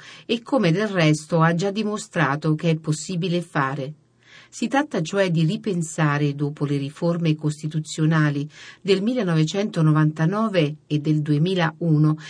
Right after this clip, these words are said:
il protagonismo delle regioni e delle assemblee legislative regionali, in un più vasto contesto istituzionale e costituzionale,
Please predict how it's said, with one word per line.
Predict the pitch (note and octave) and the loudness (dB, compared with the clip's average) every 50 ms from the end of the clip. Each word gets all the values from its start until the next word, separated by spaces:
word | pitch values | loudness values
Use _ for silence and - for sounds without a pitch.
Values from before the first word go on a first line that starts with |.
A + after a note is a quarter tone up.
| - - - - | -18 -18 -10 -6
il | G3 G3+ D#3+ | -6 -6 -4
protagonismo | - - C4 C4 - B3 A#3 G3 G#3 G#3 G#3+ G3 D#3+ D3+ D3+ E3 E3 E3 | 0 0 0 0 0 -2 -2 0 0 0 2 2 2 2 2 2 2 2
delle | E3+ F#3+ F#3 F3+ E3+ E3 E3 | 2 2 2 2 2 2 2
regioni | G#3+ A#3 A3 F#3+ E3+ E3 D3+ D3+ D3+ D3+ D3+ D#3 | 2 0 -2 0 2 4 4 6 6 6 6 6
e | D#3 | 4
delle | D#3 F3 F3 E3+ E3 E3+ | 4 0 0 2 2 2
assemblee | F#3 G3 - - A#3+ A3 A3 G3 E3 E3 E3 D#3+ D#3 D3+ D#3+ | 2 0 -2 -4 -2 -2 -2 -2 0 0 2 4 4 4 2
legislative | E3 F3+ G#3 A3+ F#3+ G3+ F#3+ D#3+ D#3+ C#3+ C#3+ - - E3+ D#3 D#3+ D#3 | 2 0 -2 -2 -2 -4 -8 -4 -2 -2 -4 -2 -2 0 2 2 4
regionali, | D#3 D#3 D3 D3+ D3+ D3 C#3+ C3+ C3+ C3+ C#3 C#3 D3 - _ - - - - - - - - | 4 4 2 2 2 2 2 0 -2 -4 -6 -6 -8 -10 _ -20 -20 -20 -20 -20 -16 -6 -2
in | A3+ A3 | 0 2
un | A3 A3 | 2 2
più | A3 - A#3 G#3+ | 0 -2 -6 -2
vasto | G3+ B3+ C4+ C4+ - - G#3+ F#3+ | 0 0 0 0 -2 -4 -4 -2
contesto | D#3+ F3+ F3 F3+ D#3+ - A3+ B3 B3 - - - F3 D#3+ | 0 0 -2 -2 -2 -4 -4 -4 -4 -4 -4 -2 -2 0
istituzionale | D#3 D#3 D#3+ D#3+ - D#3 D3+ E3+ D#3+ D#3+ - - D#3+ D#3 D#3 D3 C#3+ D3+ D#3 F3 G3 - - - - - - | 0 -2 -4 -4 -4 -4 -4 -4 -6 -6 -2 0 2 4 4 4 4 4 2 0 0 -4 -10 -20 -20 -14 -6
e | - C#4 - | -6 -6 -4
costituzionale, | - B3+ A#3 A3+ - - F#3+ D#3 F#3+ D#3+ - - - F3+ D#3+ D#3 D3 D3 D3 D3 D3 D3+ | -2 -4 -4 -4 -4 -8 -6 -6 -6 -8 -8 -4 0 2 4 4 6 4 4 2 0 -2